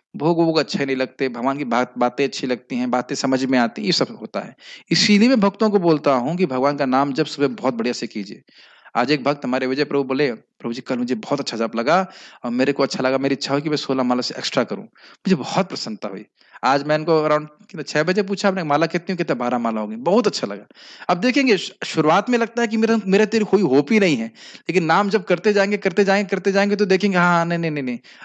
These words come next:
अभी सूर्य की क्या आशा की किरण दिख रही है।" समझते इसका अर्थ? आशा की किरण दिखाई पड़ रही है। तो ब-, अपना भक्ति इस प्रकार से हम प्रगति कर पाते हैं। तो अब दूसरा नामाभास की स्थिति का मतलब क्या हुआ? भौतिक इच्छाएं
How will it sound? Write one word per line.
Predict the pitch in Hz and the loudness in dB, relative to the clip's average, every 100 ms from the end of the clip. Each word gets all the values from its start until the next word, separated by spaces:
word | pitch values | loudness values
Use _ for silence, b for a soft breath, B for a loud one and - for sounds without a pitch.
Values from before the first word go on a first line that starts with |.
| B | B
अभी | 143 185 - | 2 0 -2
सूर्य | - - 202 | -4 2 2
की | 202 196 | 2 -4
क्या | - - 208 | -6 -2 -2
आशा | 214 156 180 170 220 | 0 2 2 2 0
की | 214 214 | 0 -2
किरण | 202 185 196 | 0 2 2
दिख | 160 - | -2 0
रही | 143 127 104 | 2 2 -2
है।" | 101 _ _ _ _ | -8 _ _ _ _
समझते | - 156 160 | -6 -4 0
इसका | 214 220 | 0 0
अर्थ? | 262 - - _ _ _ _ _ _ _ 127 | 0 -4 -20 _ _ _ _ _ _ _ -2
आशा | 139 175 | 0 0
की | 165 | -2
किरण | 160 185 | 0 0
दिखाई | 143 - 127 | -2 -2 -2
पड़ | 123 104 | -4 -8
रही | 101 | -10
है। | 104 - B B B B B B B - | -16 -20 B B B B B B B -4
तो | 180 | 0
ब-, | 165 - | 0 0
अपना | 175 175 185 170 | -2 2 4 4
भक्ति | 165 - - - - | 2 -4 -14 -8 -4
इस | 165 | -4
प्रकार | - 151 143 | -2 -2 -2
से | 156 | -4
हम | 143 | -6
प्रगति | - 139 143 | -4 -2 -4
कर | 147 147 | -2 -2
पाते | - 117 - | 0 -2 -2
हैं। | 127 - - | -8 -4 2
तो | |
अब | 175 165 | 2 2
दूसरा | 165 180 202 | -2 0 0
नामाभास | 190 180 190 190 | 2 2 0 -2
की | 208 | -4
स्थिति | 196 196 | -6 -6
का | 196 | -2
मतलब | 196 190 185 | -2 0 0
क्या | 190 | 0
हुआ? | 180 190 220 233 _ _ _ _ _ _ 110 | 2 2 0 -2 _ _ _ _ _ _ -4
भौतिक | 117 151 151 202 | 2 2 0 -2
इच्छाएं | 175 - 160 170 | -4 -2 0 2